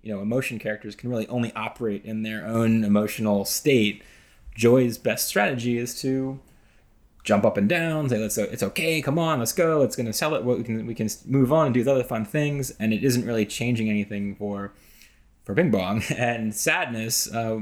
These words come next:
sort of walks over and slumps down next to him and, and says, "You know, that's really awful that that happened to you. I'm really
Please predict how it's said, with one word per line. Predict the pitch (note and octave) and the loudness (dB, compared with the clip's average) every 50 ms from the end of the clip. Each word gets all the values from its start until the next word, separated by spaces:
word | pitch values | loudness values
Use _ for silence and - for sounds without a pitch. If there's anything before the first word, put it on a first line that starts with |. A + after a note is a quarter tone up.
| G2+ - - - - | -6 -12 -16 -12 -4
sort | - G#2+ | -2 0
of | G#2+ G#2 | 0 2
walks | G2+ G#2+ A#2+ A#2+ - - | 4 4 4 4 4 0
over | A#2 A2 A2+ A2 G#2+ G#2+ G#2+ G#2 | 0 0 0 0 -2 -2 -4 -6
and | G#2 G#2 G#2 | -6 -4 -2
slumps | - - - G#2+ A2 A2 - - | -2 0 0 0 0 -2 -2 -2
down | - A2+ G#2+ G#2+ G#2 G2+ | -2 -2 -2 0 -2 -4
next | G#2 G#2 - - - - | -4 -6 -10 -12 -14 -10
to | G#2 | -8
him | G#2+ G#2+ G#2+ G#2 G2+ | -6 -4 -4 -2 -2
and, | G2+ G#2 G#2 - - - - _ _ _ _ _ | -2 -2 -4 -6 -10 -20 -20 _ _ _ _ _
and | - G#2 - | -8 -6 -6
says, | - G#2+ G#2 G#2 G#2 - - - _ _ _ _ _ _ | -4 -4 -4 -4 -4 -6 -10 -12 _ _ _ _ _ _
"You | - A#2 A#2+ | -8 -6 -4
know, | A2 | -2
that's | G#2 B2+ C3+ C3+ - - | 0 -2 -2 -2 -4 -6
really | A2+ A2 A#2+ C3 C3 C3 C3 C3 B2+ C3 C3 B2+ - - _ _ _ _ - F#2+ | -4 -2 0 2 2 2 2 0 -2 -4 -6 -10 -12 -20 _ _ _ _ -4 -2
awful | G#2 B2 - - B2 G#2 | -2 -2 -2 -2 -2 -2
that | G#2+ G2+ | -2 -2
that | A2 A2 G#2+ | -2 -4 -6
happened | G#2+ A2+ B2 - G#2+ G2+ G2 | -6 -6 -8 -8 -8 -12 -12
to | - G2 | -12 -14
you. | F#2+ F#2+ F#2+ F#2 | -14 -14 -12 -10
I'm | F#2 G2+ G#2 | -8 -6 -4
really | G#2 G#2+ G#2+ G#2+ G#2+ A2 G#2+ G#2+ G#2+ - | -4 -2 -4 -4 -4 -6 -6 -8 -10 -14